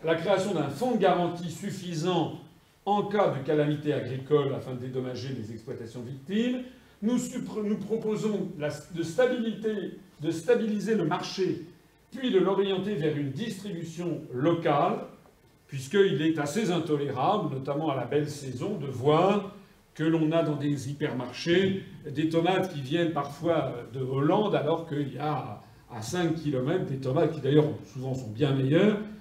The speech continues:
et qui sont produites à cinq kilomètres. Donc ça, il faut de plus en plus développer un commerce de proximité. Ça, ça permettra au passage d'ailleurs de lutter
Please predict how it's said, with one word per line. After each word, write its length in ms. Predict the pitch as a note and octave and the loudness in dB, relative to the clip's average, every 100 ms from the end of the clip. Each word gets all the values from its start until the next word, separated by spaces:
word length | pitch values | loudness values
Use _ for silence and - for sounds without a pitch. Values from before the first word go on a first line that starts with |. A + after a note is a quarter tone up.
| - B2+ | -12 -8
et 100 | C3+ | -6
qui 140 | - | -6
sont 160 | C#3+ B2+ | -6 -4
produites 320 | A#2 D3 E3 | -4 -2 -2
à 100 | D3 | -2
cinq 200 | D3+ C3+ | -2 -4
kilomètres. 300 | C3+ C3 - - - _ - - _ _ _ - - C#3 | -4 -6 -8 -14 -20 _ -20 -20 _ _ _ -20 -14 -2
Donc 340 | F3+ D#3+ - C3 | 2 2 2 -2
ça, 260 | - F#3+ | 2 4
il 120 | E3 - | 4 2
faut 400 | F3 D#3+ - - A#2+ | 4 4 2 0 2
de 100 | E3+ | 4
plus 280 | E3 D3+ | 4 0
en 100 | C#3 | 0
plus 480 | C3 D#3 G#3+ - - - - - _ | 2 4 4 4 -4 -12 -20 -20 _
développer 840 | D3+ C#3+ A3+ G3 F#3+ G3 G#3 E3+ E3 | -4 2 4 8 8 8 8 8 6
un 140 | D#3 | 4
commerce 420 | D#3+ E3+ E3 C#3+ D3 | 4 6 6 4 4
de 80 | |
proximité. 600 | C3+ C3 B2+ C3+ D#3 E3 - | 2 2 -2 0 0 0 -2
Ça, 200 | C3 B2+ | -4 -4
ça 160 | - B2 | -6 -4
permettra 360 | C3 C3 C3 | -4 -4 -2
au 80 | C#3+ | -2
passage 460 | A2 A#2+ - D3+ B2+ | -2 -2 0 0 0
d'ailleurs 260 | C3 C3 | -2 -4
de 60 | A#2 | -6
lutter 500 | B2 B2+ E3+ D3+ | -8 -2 2 2